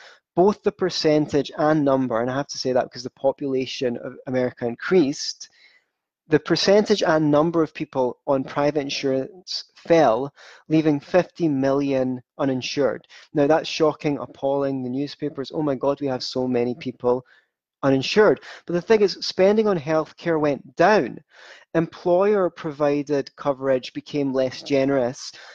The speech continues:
and people were beginning to pay more for healthcare out of pocket. And as consumers, they were more cautious about where and when they would spend their money. So just as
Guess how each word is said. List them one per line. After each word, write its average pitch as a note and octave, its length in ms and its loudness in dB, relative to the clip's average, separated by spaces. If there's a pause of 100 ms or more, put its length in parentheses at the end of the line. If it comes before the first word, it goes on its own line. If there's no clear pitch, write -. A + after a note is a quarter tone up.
(140)
and D3 160 0
people G3 260 -2
were F3 160 2
beginning D3 440 0
to D3 140 -12
pay D3 440 -4 (200)
more D3 520 2
for C#3+ 140 -6
healthcare C3+ 480 0
out A#2 60 -2
of - 140 -16
pocket. D#3+ 520 -2 (400)
And D#3 220 0
as F#3+ 240 2
consumers, E3 840 0
they D3+ 100 -2
were D3 160 0
more D#3+ 200 0
cautious D3 720 -4
about C3+ 360 -2
where C3+ 220 -2
and B2 160 -6
when B2 320 -2 (400)
they C#3 120 0
would C3 180 -4
spend C3+ 360 0
their C3 120 0
money. E3 400 2 (240)
So D#3+ 580 0 (420)
just - 520 -2 (100)
as E3+ 240 -2